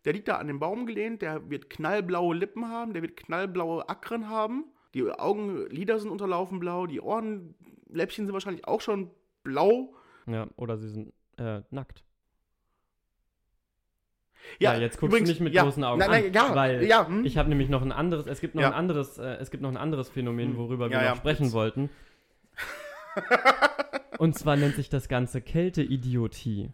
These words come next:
Speaker 1: Ja.
Speaker 2: Kälteidiotie oder paradoxes Entkleiden, das sind Patienten, die findet man tatsächlich nackt oder in Unterwäsche. Und wenn man jemanden im Park in diesen Temperaturen, in denen wir uns gerade befinden, sehen, der nackt im Kreis läuft oder der, der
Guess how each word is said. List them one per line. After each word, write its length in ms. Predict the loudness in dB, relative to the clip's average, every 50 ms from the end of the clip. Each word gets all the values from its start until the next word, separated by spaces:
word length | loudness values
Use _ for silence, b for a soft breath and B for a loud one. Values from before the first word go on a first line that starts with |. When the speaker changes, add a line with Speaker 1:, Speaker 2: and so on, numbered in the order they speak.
| -14 -12
Speaker 1:
Ja. 220 | -8 -8 -8 -8 -10 _ _ _ _ _ _ _ -10
Speaker 2:
Kälteidiotie 880 | -4 -2 -2 -2 0 -2 -6 -4 -2 -2 -2 -4 -4 -6 -6 -6 -4 -4
oder 220 | -2 -2 -2 -2
paradoxes 720 | -2 -2 -4 -2 -4 -4 -4 -4 -6 -6 -8 -14 -12 -8
Entkleiden, 720 | -6 -6 -6 -6 -8 -8 -8 -6 -6 -6 -6 -4 -6 -6 -6 b b b b b
das 160 | -12 -8 -6
sind 160 | -6 -6 -6
Patienten, 640 | -6 -8 -8 -8 -8 -6 -6 -6 -6 -6 -8 -8
die 120 | -6 -8 -8
findet 240 | -6 -4 -4 -2 -2
man 160 | -4 -6 -6
tatsächlich 720 | -6 -8 -8 -6 -6 -8 -8 -6 -6 -6 -6 -6 -8 -16 -14 -8
nackt 420 | -6 -4 -4 -4 -6 -8 -10 -6
oder 220 | -4 -2 0 0 0
in 120 | -2 -4
Unterwäsche. 720 | -4 -4 -2 -2 -2 -2 -2 -4 -4 -2 -4 -4 -4 -4 b b b b b b
Und 160 | b -4 0
wenn 140 | 0 0 0
man 140 | 0 0 0
jemanden 360 | -2 -2 -2 -4 -4 -4 -6
im 100 | -6 -6
Park 340 | -6 -6 -6 -6 -8 -8 -6
in 120 | -6 -6 -6
diesen 280 | -6 -6 -6 -6 -6
Temperaturen, 760 | -4 -4 -4 -2 -2 -4 -4 -4 -2 -2 0 0 -2 -2 -2
in 140 | -2 -2 -2
denen 160 | -2 -2 -2
wir 60 | -2 -2
uns 100 | -4 -4
gerade 180 | -6 -6 -4
befinden, 560 | -4 -6 -6 -2 -2 -2 -2 -2 -4 -4 -6 -6 -10 -14
sehen, 600 | -12 -12 -8 -6 -4 -2 0 0 -2 -4 -6 _ -4
der 300 | -2 -2 -2 -2 -4 -8 -8
nackt 400 | -8 -6 -6 -6 -8 -10 -12 -8
im 140 | -8 -8 -8
Kreis 420 | -6 -6 -4 -4 -4 -4 -6 -8
läuft 460 | -8 -8 -6 -6 -6 -8 -8 -10 -10
oder 220 | -8 -6 -4 -4 -4
der, 400 | -4 -4 -4 -4 -4 -6 -10 -10
der 380 | -10 -8 -6 -4 -4 -6 -8 -10